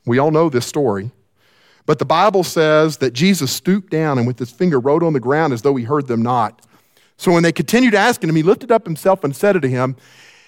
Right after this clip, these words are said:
and these are the type of lawyer questions I wish I could ask sometimes, "He that is without sin among you, let him first cast a stone at her." You know what? Jesus didn't deny the sin in this lady's life. Never did.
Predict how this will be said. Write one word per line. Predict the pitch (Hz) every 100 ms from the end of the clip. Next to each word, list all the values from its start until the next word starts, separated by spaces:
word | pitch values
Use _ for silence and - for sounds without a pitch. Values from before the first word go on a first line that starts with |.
| _ _ -
and | 143
these | 180 165
are |
the | 160
type | 165 156
of | 147
lawyer | 131 156 131
questions | 156 139 135 123
I | 131
wish | 131 -
I | 127
could | 123
ask | 120 131 120
sometimes, | 127 110 123 113 110 - _ _ _
"He | 247 294 302
that | 165
is | 131
without | 123 147 160 -
sin | - 147
among | 139 131 120
you, | 107 101
let | 117
him | 127 107
first | 127 131 -
cast | 135 113 -
a | -
stone | - 107 95
at | 87
her." | - 90 82 - _ _ _ _ _ _ _ _ _ _ _ _ _ _
You | -
know | 226
what? | 226 165
Jesus | 220 226 170
didn't | - 165 120
deny | 107 104 160 107 98 - _
the | -
sin | 117 147 135 104
in | 98
this | 98
lady's | 113 104 92
life. | 104 101 82 - _ _ _ _ _ _ -
Never | - 135
did. | 156 170